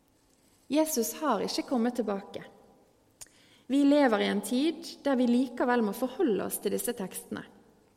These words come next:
Og mitt forhold til de er at de er skrevet ned i en tid der man trodde at det virkelig, virkelig hastet. Det hastet å spre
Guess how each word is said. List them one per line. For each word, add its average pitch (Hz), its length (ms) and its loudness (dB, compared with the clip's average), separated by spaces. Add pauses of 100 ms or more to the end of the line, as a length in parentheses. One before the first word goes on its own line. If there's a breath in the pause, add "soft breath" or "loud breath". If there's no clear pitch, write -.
(1080 loud breath)
Og 240 520 0
mitt 349 240 -2
forhold 214 360 2
til 196 140 2
de 233 80 4 (480)
er 240 220 4
at - 340 -8 (100)
de 269 140 0 (240)
er 240 220 2
skrevet 214 500 0
ned 214 480 0
i 202 80 -4
en 190 160 -4
tid 233 400 -4 (540 loud breath)
der 226 160 0
man 190 160 -2
trodde 196 400 -2 (400)
at 196 420 -6
det 208 160 -2
virkelig, 196 720 -2 (180)
virkelig 196 600 -2
hastet. - 640 -12 (760 loud breath)
Det 247 140 0
hastet - 580 -4
å 226 80 -4
spre 254 320 2